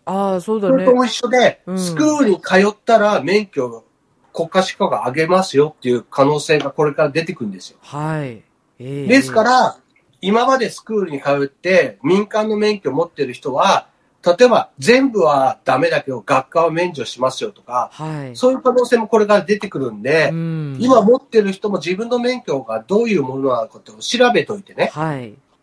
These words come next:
Speaker 2: この免許はどういう扱いになるかっていうのも先々関わってくるんで、
Speaker 1: うん。
Speaker 2: 一部持ってる人いると思うんです。民間の、
Speaker 1: はい。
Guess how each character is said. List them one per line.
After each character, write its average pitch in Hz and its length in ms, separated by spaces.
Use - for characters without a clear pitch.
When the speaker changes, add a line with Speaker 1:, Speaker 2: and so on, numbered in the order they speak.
Speaker 2:
こ 254 120
の 277 120
免 302 280
許 185 120
は 175 120
ど 240 200
う 269 60
い 220 60
う 160 60
扱 - 380
い 175 80
に 147 60
な 165 120
る 165 80
か 131 160
っ - 60
て 170 60
い 190 40
う 214 80
の 240 80
も 294 320
先 185 300
々 202 220
関 175 300
わ 220 100
っ - 80
て - 100
く 196 140
る 180 160
ん 101 80
で、 107 300
Speaker 1:
う 147 60
ん。 135 460
Speaker 2:
一 214 220
部 233 120
持 233 120
っ 247 60
て 214 100
る 165 80
人 147 140
い 143 80
る 196 120
と 156 100
思 117 160
う - 20
ん - 20
で - 80
す。 - 320
民 135 220
間 123 280
の、 123 140
Speaker 1:
は - 140
い。 - 20